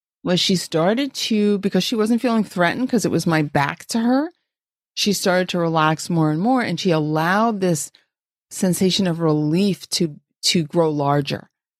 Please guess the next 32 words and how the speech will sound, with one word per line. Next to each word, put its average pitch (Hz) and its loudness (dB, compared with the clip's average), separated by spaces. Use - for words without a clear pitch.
And 165 2
her 165 0
breathing 185 0
started 185 0
to 202 0
deepen. 185 0
And 175 0
I 214 2
could 330 -2
feel, 302 0
you 196 -2
know, 170 0
I 170 2
could 165 -2
feel 180 0
through 185 -4
my 156 0
hands, 220 0
you 202 0
know, 180 -2
how 175 0
she 175 -2
was 165 0
changing 208 0
and 143 0
how 156 0
her 151 0
tissue 175 0
was 165 0
getting 147 0
softer 208 0
and, 147 0